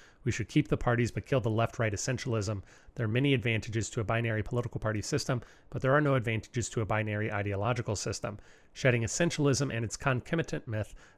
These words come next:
of party infallibility would mean less dogmatism, more healthy skepticism, more willingness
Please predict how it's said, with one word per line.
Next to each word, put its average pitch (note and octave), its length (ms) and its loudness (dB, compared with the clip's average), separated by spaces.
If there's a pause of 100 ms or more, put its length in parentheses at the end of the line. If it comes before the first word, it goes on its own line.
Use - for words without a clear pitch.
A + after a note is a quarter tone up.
of A#2 120 -2
party C3+ 240 6
infallibility G2+ 760 0 (240)
would A#2 100 -2
mean A2 220 0
less B2+ 220 2
dogmatism, A2+ 640 0
more G#2+ 220 0
healthy A2 240 -2
skepticism, G#2 600 -2
more G2+ 340 -4
willingness A2+ 580 -2